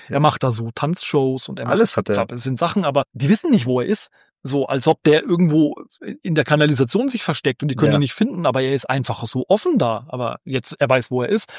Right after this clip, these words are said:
Speaker 2: Er sagt, „Ich mach jetzt, wir greifen ihn jetzt an.“
Speaker 1: Na
Speaker 2: Dann
Speaker 1: dann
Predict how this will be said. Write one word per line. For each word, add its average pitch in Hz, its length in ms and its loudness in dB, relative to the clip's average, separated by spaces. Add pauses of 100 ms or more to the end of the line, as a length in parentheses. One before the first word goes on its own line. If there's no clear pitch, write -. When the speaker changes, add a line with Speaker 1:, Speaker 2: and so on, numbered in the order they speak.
(240)
Speaker 2:
Er 135 100 -2
sagt, 143 340 2
„Ich - 160 -10
mach 143 140 0
jetzt, 127 160 -2 (200)
wir 135 160 -4
greifen 143 320 2
ihn 139 80 0
jetzt 135 180 -6
an.“ 277 180 -2 (340)
Speaker 1:
Na 190 160 4
Speaker 2:
Dann 262 40 4 (180)
Speaker 1:
dann - 40 -14